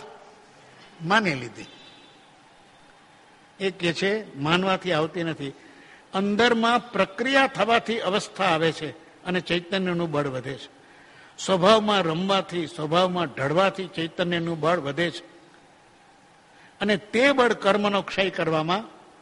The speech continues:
કામમાં આવે છે. કૃપાળુ દેવે એક પત્રમાં લખ્યું કે માન્યતાનું ફળ નથી, ફળ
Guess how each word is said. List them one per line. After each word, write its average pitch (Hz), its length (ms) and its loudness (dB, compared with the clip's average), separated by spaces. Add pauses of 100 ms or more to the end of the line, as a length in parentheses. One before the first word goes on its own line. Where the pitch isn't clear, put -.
(520)
કામમાં 131 440 -8
આવે 107 180 -16
છે. - 120 -16 (640)
કૃપાળુ 151 360 -4
દેવે 151 220 -4
એક - 160 -10
પત્રમાં 147 420 -8
લખ્યું 139 440 -10 (580)
કે 165 100 -6
માન્યતાનું 165 880 -4
ફળ 175 320 2 (720)
નથી, 135 300 -18 (300)
ફળ 185 260 2